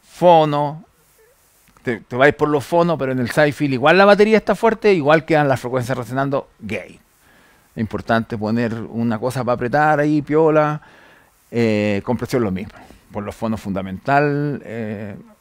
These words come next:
o sea, que, resumiendo, ¿a qué vamos? Con in-ear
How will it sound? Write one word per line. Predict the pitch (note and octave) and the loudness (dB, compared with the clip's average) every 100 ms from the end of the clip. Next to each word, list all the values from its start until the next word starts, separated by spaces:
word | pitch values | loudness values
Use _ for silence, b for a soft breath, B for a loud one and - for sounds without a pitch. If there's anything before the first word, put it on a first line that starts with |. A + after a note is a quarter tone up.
| _ _ | _ _
o | - | -12
sea, | G#2 G#2+ G#2+ B2 | -4 -2 -2 -6
que, | C3+ C3 C3 A#2+ | -8 -8 -8 -10
resumiendo, | G#2 A#2 B2 C3 E3 C3 | -8 -8 -4 0 2 2
¿a | A#2+ | 2
qué | D#3+ | 4
vamos? | D#3+ F3+ F#3 F#3+ b b b b b b _ _ _ _ - | 6 4 4 -2 b b b b b b _ _ _ _ -6
Con | A2+ | 0
in-ear | A#2 D3 F#3+ F#3+ | 2 4 4 2